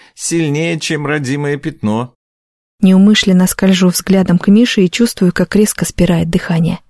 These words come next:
Speaker 2: С того дня, как Егор вынудил нас лечь вместе в одну кровать, все изменилось. И вместе с тем кажется, что ничего. Секс теперь происходит на регулярной основе.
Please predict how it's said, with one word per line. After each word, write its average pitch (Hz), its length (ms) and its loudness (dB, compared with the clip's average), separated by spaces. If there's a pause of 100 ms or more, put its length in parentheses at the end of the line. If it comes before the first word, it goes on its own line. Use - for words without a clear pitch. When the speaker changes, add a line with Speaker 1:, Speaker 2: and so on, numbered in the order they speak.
(680)
Speaker 2:
С - 120 -8
того 269 240 2
дня, 233 260 6
как - 260 -4
Егор 202 320 4
вынудил 185 500 4
нас 185 240 0
лечь - 240 0
вместе 190 340 2
в 175 80 0
одну 180 220 -2
кровать, 226 460 0 (300)
все 226 300 2
изменилось. 196 720 2 (640)
И 202 140 2
вместе 202 380 4
с - 60 -4
тем 240 220 4
кажется, 202 560 0 (380)
что - 260 0
ничего. 190 580 2 (600)
Секс - 360 -2
теперь - 340 -2
происходит 196 640 0
на 170 100 2
регулярной 180 560 2
основе. 185 460 2